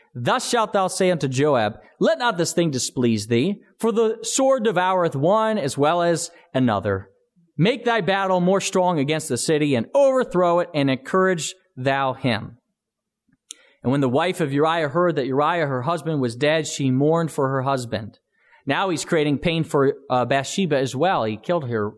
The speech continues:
her husband. And when the morning was past, David sent and fetched to her house, and she became his wife and bare him a son.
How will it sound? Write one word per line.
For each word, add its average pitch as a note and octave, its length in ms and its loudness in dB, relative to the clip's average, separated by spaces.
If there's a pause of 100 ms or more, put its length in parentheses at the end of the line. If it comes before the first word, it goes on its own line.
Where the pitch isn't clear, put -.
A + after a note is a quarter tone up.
her C3+ 140 -4
husband. F3 480 -8 (1300)
And C#3 80 -2
when F#3+ 40 0
the G3 60 2
morning B3+ 300 2
was G#3+ 120 0
past, G3 460 -4
David F#3+ 320 0
sent F#3 340 -2
and A#2+ 140 -2
fetched F#3+ 380 -4
to C#3+ 100 0
her C3 140 0
house, E3 420 -4
and C3 80 -4
she - 160 -2
became D#3+ 400 -2
his B2 160 -2
wife D3 320 -2
and A2+ 120 0
bare D3 240 2
him C#3 120 0
a A2 60 -2
son. C#3+ 460 0